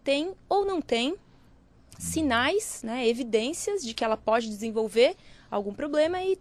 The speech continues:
e, por meio dos nutrientes, né, trata essa pessoa pra que ela venha a não desenvolver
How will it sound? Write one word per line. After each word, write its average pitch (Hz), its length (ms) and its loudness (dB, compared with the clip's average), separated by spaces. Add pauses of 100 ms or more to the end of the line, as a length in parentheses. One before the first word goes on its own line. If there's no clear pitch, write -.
(140)
e, 311 320 2 (120)
por 339 120 0
meio 285 180 2
dos 254 160 -4
nutrientes, 302 800 0 (420)
né, 233 340 -2
trata 330 480 4
essa 233 220 -2
pessoa 269 340 -2
pra 254 160 -6
que - 100 -8
ela 254 140 -4
venha 240 360 -2
a 220 120 -2
não 262 220 0
desenvolver 294 720 2